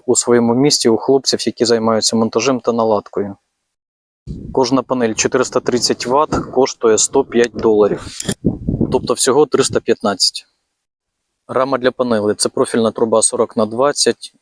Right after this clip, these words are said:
Загалом довжина двадцять чотири метри. Коштує п'ятдесят доларів.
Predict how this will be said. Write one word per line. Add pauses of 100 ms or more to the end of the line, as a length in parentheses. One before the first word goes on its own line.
(140)
Загалом
довжина (500)
двадцять
чотири
метри. (280)
Коштує
п'ятдесят
доларів.